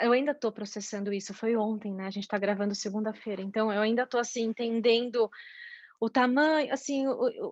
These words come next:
o, o profundidade disso, né? Eu somei muito a experiência de, de tudo que eu já fiz até hoje, de, de, das colunas na revista, da coluna na rádio, do, do, das minhas redes sociais, do meu canal no YouTube,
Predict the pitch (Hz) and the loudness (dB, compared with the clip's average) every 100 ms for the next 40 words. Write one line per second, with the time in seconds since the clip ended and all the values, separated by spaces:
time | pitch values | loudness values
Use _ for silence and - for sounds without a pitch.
0 | - - - 247 311 - 359 359 262 226 | -6 -8 -6 -6 -4 -2 4 4 6 6
1 | 233 214 208 185 196 185 - 196 190 190 | 4 2 -6 -12 -14 -16 -18 -18 -16 -16
2 | - _ - _ 285 277 311 285 285 277 | -20 _ -20 _ 0 4 2 4 2 2
3 | 294 349 339 - 294 269 254 247 233 233 | 0 0 -2 2 2 2 0 -2 -2 -4
4 | 202 226 190 180 202 262 339 349 285 262 | -2 -2 -4 -6 -6 -2 -2 0 0 0
5 | 247 240 233 233 226 226 247 240 220 196 | -2 0 0 2 4 6 4 0 -8 -16
6 | 185 185 196 214 214 - 254 269 247 240 | -18 -18 -4 0 0 -2 -4 -2 -4 -4
7 | 247 208 240 247 226 - 214 202 220 233 | -4 -6 -8 -6 -8 -2 0 0 -2 -4
8 | 240 247 240 226 220 220 214 208 208 208 | -6 -4 -6 -2 0 2 2 -2 -6 -8
9 | 233 208 220 208 - 202 226 233 240 247 | -10 -8 -8 -8 -12 0 2 2 -4 -6
10 | - 240 - 226 233 214 202 - - - | -8 -6 -2 0 2 0 -4 -12 -20 -20
11 | - - - - 214 233 233 220 214 - | -20 -20 -14 -6 0 2 4 4 2 -2
12 | - _ 226 233 247 240 240 233 262 277 | -8 _ -2 -2 0 0 0 0 -2 -4
13 | 285 | -4